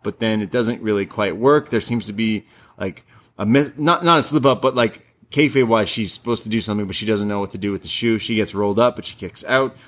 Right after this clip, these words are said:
There's a super kick. There's a neck breaker. And then Casey and Kaden hit this neck breaker four fifty combo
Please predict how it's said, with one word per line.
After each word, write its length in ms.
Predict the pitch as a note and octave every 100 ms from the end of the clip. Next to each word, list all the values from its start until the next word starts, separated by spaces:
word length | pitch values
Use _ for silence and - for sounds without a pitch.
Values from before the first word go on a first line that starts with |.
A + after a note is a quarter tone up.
| _
There's 160 | A2+ G2+
a 80 | G2
super 320 | D#3 D#3 D3+
kick. 380 | C#3 D3 C3+ - _ -
There's 140 | A#2+
a 80 | A2+
neck 300 | B2+ C#3+ -
breaker. 480 | C#3+ C3 C3+ C3 B2+ - _ _
And 160 | A2+ A2+
then 380 | A#2 A#2 A2 - _ _
Casey 420 | - D3+ C#3+ D#3
and 80 | C#3
Kaden 340 | - C3+ C3 A2+
hit 180 | A2+
this 200 | A2 F2+
neck 360 | G2+ A#2 C#3+ -
breaker 360 | C#3 C3+ B2+ A2
four 400 | - B2+ C#3+ C3
fifty 460 | - C3+ B2+ B2+
combo 800 | - - A#2+ A2+ F#2+ F#2 F2+